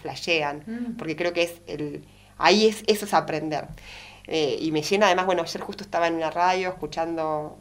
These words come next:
Speaker 1: con una tesista que está por recibir ahora, y me pasa, y la, la, la escuchaba a ella y recordaba muchas tesistas que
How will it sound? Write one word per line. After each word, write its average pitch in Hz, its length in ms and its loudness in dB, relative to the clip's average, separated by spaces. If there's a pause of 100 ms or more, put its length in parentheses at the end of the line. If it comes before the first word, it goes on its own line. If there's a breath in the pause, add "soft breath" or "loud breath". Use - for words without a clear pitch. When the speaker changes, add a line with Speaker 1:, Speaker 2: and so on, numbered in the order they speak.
(140)
Speaker 1:
con 160 160 -2
una 160 240 0
tesista 170 600 -8
que 160 60 -14
está 151 260 -4
por 160 120 -6
recibir 160 460 -4
ahora, 190 520 2 (500 loud breath)
y 147 80 -6
me 143 100 -4
pasa, 156 280 -2
y 143 200 -4
la, 147 220 -4
la, 151 120 -4
la 156 120 -6
escuchaba 175 380 4
a 190 40 10
ella 202 180 4
y 208 40 2
recordaba 170 720 6
muchas 208 540 0
tesistas 202 540 -4
que 170 300 -8